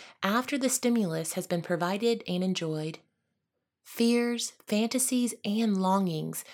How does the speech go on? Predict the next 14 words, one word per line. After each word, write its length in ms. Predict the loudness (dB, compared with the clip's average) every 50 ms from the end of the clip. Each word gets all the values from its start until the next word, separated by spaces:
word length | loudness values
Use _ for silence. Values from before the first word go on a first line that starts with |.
| -20 -20 -20 -10 0
may 240 | 4 6 6 6 6
be 140 | 4 4 4
mixed 400 | 4 4 2 2 0 -4 -2 -2
up 240 | -2 -2 -4 -4 -6
with 120 | -4 -4
the 80 | -2 -2
sense 380 | 0 0 2 2 2 0 -2
experiences. 1000 | -4 -6 -8 -4 -4 -2 -2 -2 -4 -4 -6 -6 -6 -6 -6 -6 -6 -8 -10 -10 -12 _ _ _ _ _ _ _ _ _ _ -20 -20 -20 _ _ 2
All 240 | 4 4 4 4
these 300 | 4 2 0 2 0 0
can 180 | -2 -2 0 0
be 100 | 0 -2
talked 380 | -4 0 0 0 0 0 -4 -6
about, 440 | -6 -6 -8 -8 -10 -12 -14 -16